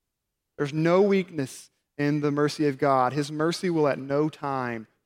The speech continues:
fail you. If God didn't spare his own son, but gave him up for us all, how will he not then give us all things?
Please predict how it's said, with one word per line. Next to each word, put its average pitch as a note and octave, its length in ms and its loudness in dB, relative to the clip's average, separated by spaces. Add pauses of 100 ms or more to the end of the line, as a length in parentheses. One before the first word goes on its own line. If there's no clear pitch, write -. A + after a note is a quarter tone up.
(120)
fail B2 240 -2
you. G#2+ 200 -18 (2500)
If - 160 -20
God D#3+ 340 2
didn't D#3 260 -2
spare - 580 0
his B2 200 -6
own B2 200 -6
son, A2 380 -8 (1160)
but A#2+ 160 -6 (340)
gave C3+ 260 0
him D3 200 -6
up C3+ 180 -4
for A#2+ 200 -10
us - 160 -10
all, - 200 -6 (1900)
how D#3+ 280 -4
will D#3 220 0
he C#3 160 -8
not B2+ 480 -4
then A#2+ 140 -6
give A2+ 220 -16
us G#2 160 -12
all - 120 -6
things? - 420 -20